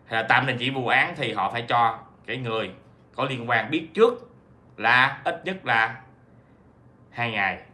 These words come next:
hoặc một ngày, chứ tới ngày đó mà, mà, mà họ cho biết quyết định, ví dụ người ta bận làm sao, ví dụ như vậy.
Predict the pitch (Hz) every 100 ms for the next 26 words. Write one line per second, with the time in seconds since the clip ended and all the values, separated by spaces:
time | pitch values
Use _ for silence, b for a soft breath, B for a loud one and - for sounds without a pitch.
0 | _ _ _ _ - - 98 98 107 101
1 | 175 185 220 202 139 170 240 196 175 175
2 | 165 165 170 165 156 135 139 143 135 127
3 | 147 165 175 214 180 170 131 175 151 151
4 | 160 165 120 170 139 160 170 190 196 143
5 | 156 156 135 127